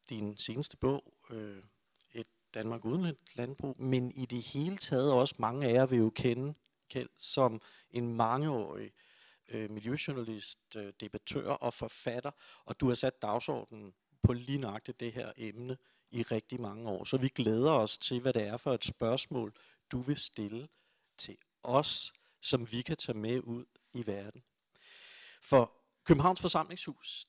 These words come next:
det er et fænomen, øh, hvor vi sætter de aktuelle spørgsmål til debat,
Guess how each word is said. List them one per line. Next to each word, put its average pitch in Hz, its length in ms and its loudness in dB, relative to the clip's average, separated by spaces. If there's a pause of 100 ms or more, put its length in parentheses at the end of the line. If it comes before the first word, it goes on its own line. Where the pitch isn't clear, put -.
det 139 60 -2
er 135 40 0
et - 60 -8
fænomen, 143 420 -2 (880)
øh, 110 240 0
hvor 113 200 0
vi 147 120 -4
sætter 127 440 0 (140)
de 120 140 -8
aktuelle - 400 -10
spørgsmål 117 580 -14
til 110 280 0 (260)
debat, - 380 -4